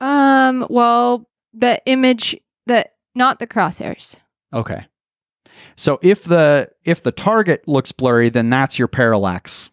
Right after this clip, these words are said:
Speaker 2: that left wheel on the scope. You need to just refocus.
Speaker 1: Oh.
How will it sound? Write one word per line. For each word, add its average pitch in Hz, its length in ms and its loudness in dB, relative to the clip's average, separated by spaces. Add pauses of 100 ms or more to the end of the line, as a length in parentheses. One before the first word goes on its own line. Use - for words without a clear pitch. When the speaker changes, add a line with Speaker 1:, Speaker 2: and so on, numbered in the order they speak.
(120)
Speaker 2:
that 107 220 -4
left 107 340 -2
wheel 104 460 0 (380)
on 107 260 -2
the 104 100 0
scope. 117 500 -2 (340)
You 117 120 0
need 110 180 2
to 101 100 -4
just 101 240 -2
refocus. 98 800 -2 (220)
Speaker 1:
Oh. 220 640 0